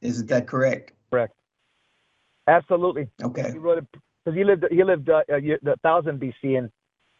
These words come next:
Speaker 2: and he was four hundred
Speaker 1: Right.
Speaker 2: years before the Babylonian captivity. So let me wrap this up, and I want some,
Speaker 1: Right.
Speaker 2: I want some parting comments from you. Uh, th-, this, the, the,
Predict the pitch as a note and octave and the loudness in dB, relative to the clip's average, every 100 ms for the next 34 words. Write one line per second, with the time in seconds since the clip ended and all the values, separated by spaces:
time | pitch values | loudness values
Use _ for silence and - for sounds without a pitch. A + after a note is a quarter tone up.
0 | - A#2+ A#2 C#3+ A2 _ _ - - - | -4 0 2 2 0 _ _ -2 0 -2
1 | C#3 E3 B2+ A#2 D3 B2 C3 B2+ A#2 B2+ | -2 -4 -2 0 2 4 2 2 0 -2
2 | A#2 A#2 G#2+ A2 G#2+ - - _ _ A3 | -2 -4 -2 -4 -4 -10 -20 _ _ 6
3 | B3+ C#4 A#3+ A#3+ A3 - A3+ G3 G3 G#3 | 6 4 2 2 -2 0 0 0 0 -2
4 | D#3+ F3 A#2 - F#3 G3 E3+ - F3+ F3+ | -4 -6 -6 -6 -6 -6 -6 0 0 0
5 | C#3+ E3+ F3 D#3+ - C#3 D#3 C#3+ - _ | -2 -2 -2 -4 -4 -2 0 -2 -8 _
6 | _ _ _ _ _ _ - D3 D#3+ D#3+ | _ _ _ _ _ _ 0 4 4 0
7 | D3 F3 D#3+ - E3+ D#3+ - D#3 D#3 D3 | -2 -2 -2 -2 -2 -2 -2 2 4 4